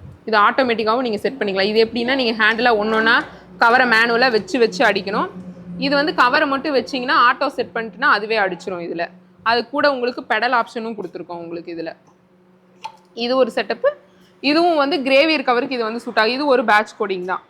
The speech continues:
ஃபோர்த் வந்து இது. இது வந்து எல்லாருக்குமே தெரியும், இந்த ஹேண்டில் பிரிண்ட்டுன்னு நாங்க சொல்லுவோம். இது கன் மாதிரி இருக்கும் உங்களுக்கு.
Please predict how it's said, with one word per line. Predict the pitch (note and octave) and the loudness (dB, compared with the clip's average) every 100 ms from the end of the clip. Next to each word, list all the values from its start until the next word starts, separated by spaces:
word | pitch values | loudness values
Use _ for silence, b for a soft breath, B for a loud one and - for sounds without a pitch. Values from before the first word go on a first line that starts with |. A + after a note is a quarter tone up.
| _ _ _ _ _ _ _ _ _ _ _ _ - - | _ _ _ _ _ _ _ _ _ _ _ _ -8 2
ஃபோர்த் | D4+ D#4+ | 2 2
வந்து | C#4+ C4+ C#4+ | 0 0 0
இது. | B3+ A3 - | 2 0 -2
இது | B3 C4 | -6 -2
வந்து | C4 C#4+ | 0 2
எல்லாருக்குமே | B3+ B3 A#3+ C4 | 2 2 0 -2
தெரியும், | B3+ A#3+ D4 | 0 0 -2
இந்த | C#4 A#3 A3+ | -2 -2 0
ஹேண்டில் | A3+ C4 C#4+ C4+ | 0 0 -4 -8
பிரிண்ட்டுன்னு | A#3+ A3+ A#3 A#3 A3+ | -10 -8 -8 -8 -8
நாங்க | G3+ F#3+ | -8 -8
சொல்லுவோம். | G3+ G3 G3 | -10 -8 -8
இது | F#3+ B3+ G#3+ | -8 -8 -2
கன் | G3+ A3 | -2 -2
மாதிரி | A#3+ A#3 A#3+ | -4 -2 -2
இருக்கும் | G#3 F#3 F3+ | -4 -6 -8
உங்களுக்கு. | F3 E3+ G3 C4+ | -8 -10 -6 -6